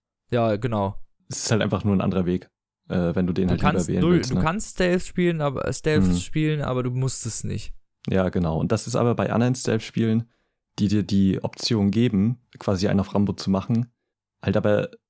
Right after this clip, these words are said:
Speaker 2: dann trotzdem nicht ganz durchdacht, ne?
Speaker 1: Nee.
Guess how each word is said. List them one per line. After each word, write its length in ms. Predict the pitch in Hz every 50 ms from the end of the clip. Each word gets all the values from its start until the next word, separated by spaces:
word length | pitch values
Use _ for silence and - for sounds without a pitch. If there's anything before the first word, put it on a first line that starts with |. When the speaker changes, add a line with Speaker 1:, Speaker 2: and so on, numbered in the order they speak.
| _ _ _ _ _ _ _ 127 - - _
Speaker 2:
dann 160 | - 104 98
trotzdem 340 | - - 113 - - 107 104
nicht 140 | 98 - -
ganz 180 | 101 98 92 -
durchdacht, 440 | - 92 - - 98 95 - - -
ne? 180 | 87 95 104 - _ _ _ _ _ _ -
Speaker 1:
Nee. 260 | 123 131 127 110 98